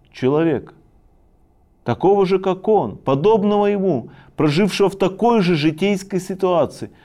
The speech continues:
в том же городе, в той же, э, исторической эпохе, и увидит, что он при всех тех же данных, и у него родители были нехорошие, и ему с детства о Боге не говорили,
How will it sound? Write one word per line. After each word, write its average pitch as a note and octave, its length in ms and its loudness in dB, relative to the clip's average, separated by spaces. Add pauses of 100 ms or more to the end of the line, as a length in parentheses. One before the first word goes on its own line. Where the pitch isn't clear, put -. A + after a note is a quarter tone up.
в - 80 -20
том G3 260 4
же F3+ 140 0
городе, D3+ 600 2 (360)
в - 60 -20
той G3+ 280 4
же, F#3 300 0 (260)
э, D3 520 0
исторической F3+ 840 0
эпохе, F3+ 640 0 (580)
и C3+ 80 2
увидит, D#3+ 480 2
что - 320 -2
он G3+ 440 2
при E3+ 140 0
всех G3 540 -2
тех E3+ 260 2
же D#3+ 160 -4
данных, E3+ 520 -2 (640)
и D#3 100 4
у E3 120 4
него E3+ 440 4
родители F#3 560 2
были D3+ 340 2
нехорошие, C3+ 640 -2 (280)
и F3+ 80 0
ему G3+ 320 2
с C#3+ 120 -2
детства E3+ 520 0
о - 20 2
Боге C#3+ 380 2
не C3 140 -4
говорили, C#3 580 -2